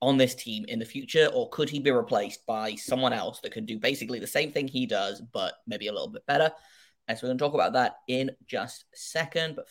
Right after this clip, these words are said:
first, uh, we've got to talk about FanDuel, uh, because we love FanDuel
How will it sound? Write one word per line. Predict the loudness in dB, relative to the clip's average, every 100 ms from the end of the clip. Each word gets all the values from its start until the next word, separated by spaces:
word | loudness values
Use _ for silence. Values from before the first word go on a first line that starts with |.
| -6
first, | 0 2 0 -2 -16 -8
uh, | -6 -6
we've |
got | -8 -4
to |
talk | -2 0
about | 0 2
FanDuel, | 2 2 0 -2 -4 _ _ _ _
uh, | 2 2 2
because | -2 2 2 2 0
we | 8
love | 8 10
FanDuel | 6 6 4 4